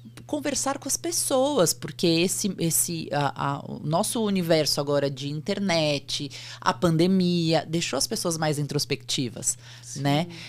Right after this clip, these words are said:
Speaker 1: Então, a gente acaba levando isso um pouco até pra relação em casa.
Speaker 2: Uhum.
Speaker 1: Então, é, é,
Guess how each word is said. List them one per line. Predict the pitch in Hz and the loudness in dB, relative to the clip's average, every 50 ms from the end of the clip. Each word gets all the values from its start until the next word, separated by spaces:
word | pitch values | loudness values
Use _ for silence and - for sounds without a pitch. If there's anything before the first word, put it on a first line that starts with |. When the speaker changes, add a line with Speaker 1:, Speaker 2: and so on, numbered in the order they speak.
| - - - | -12 -6 -4
Speaker 1:
Então, | 156 160 - 185 170 170 | -2 0 4 4 4 4
a | 190 202 | 4 2
gente | 214 208 - 247 | 0 -2 -2 -4
acaba | 240 - 233 226 214 233 254 | -4 0 0 0 2 2 0
levando | 277 277 240 214 220 220 214 | 0 0 0 2 2 2 4
isso | 220 208 - - 208 | 4 4 2 2 2
um | 214 | 0
pouco | 208 - 196 185 185 - 226 | 0 2 2 0 2 2 0
até | 208 - 214 180 170 180 | 0 4 6 6 6 6
pra | - - 226 247 262 | 4 2 0 0 2
relação | 262 302 330 330 311 - - - 202 196 202 220 247 269 294 330 294 330 - - - | 2 4 4 6 6 6 8 8 8 8 6 4 0 -2 -4 -6 -8 -10 -12 -12 -8
em | - 226 285 | -4 -2 -2
casa. | 320 - 392 403 330 233 202 170 143 123 - - - - - - - - - - - | 0 2 2 2 4 4 2 2 0 -4 -4 -8 -14 -18 -18 -18 -18 -18 -18 -18 -14
Speaker 2:
Uhum. | 196 185 - | -10 -6 -6
Speaker 1:
Então, | 156 151 175 180 180 202 | -4 0 2 4 4 4
é, | 247 269 302 - | 4 4 2 2
é, | - 135 131 - 104 - 98 - - - 180 | 2 2 4 4 4 4 4 4 6 8 8